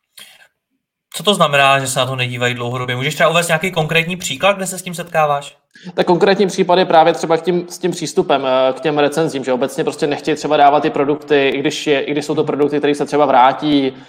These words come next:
Speaker 2: obecně jako k tomu afilu nemají důvěru a k těm, k těm partnerům, myslí si, že je, je to nějakým způsobem, eh, tam prostě přijdou o peníze a tak dál.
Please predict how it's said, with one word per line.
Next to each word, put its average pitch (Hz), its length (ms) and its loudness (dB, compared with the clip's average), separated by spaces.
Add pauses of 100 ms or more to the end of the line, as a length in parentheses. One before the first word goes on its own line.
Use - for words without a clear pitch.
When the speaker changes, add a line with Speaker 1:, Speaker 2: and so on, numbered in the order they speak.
(140)
Speaker 2:
obecně 151 380 0
jako 143 260 0
k - 100 -8
tomu 151 200 -2
afilu 147 240 -2
nemají 147 260 4
důvěru 143 720 2
a 127 640 4 (120)
k - 80 -20
těm, 135 200 -2
k - 40 -16
těm 151 140 0
partnerům, 147 560 2
myslí 139 240 -6
si, 139 180 -4
že 127 520 2
je, 135 160 -2
je 131 180 0
to 131 100 -4
nějakým 131 320 -2
způsobem, 135 600 -4
eh, 127 280 -2
tam 127 260 -4
prostě 135 240 -4
přijdou 143 260 0
o 127 40 -4
peníze 143 380 -2
a 127 80 2
tak 123 140 -4
dál. 120 340 4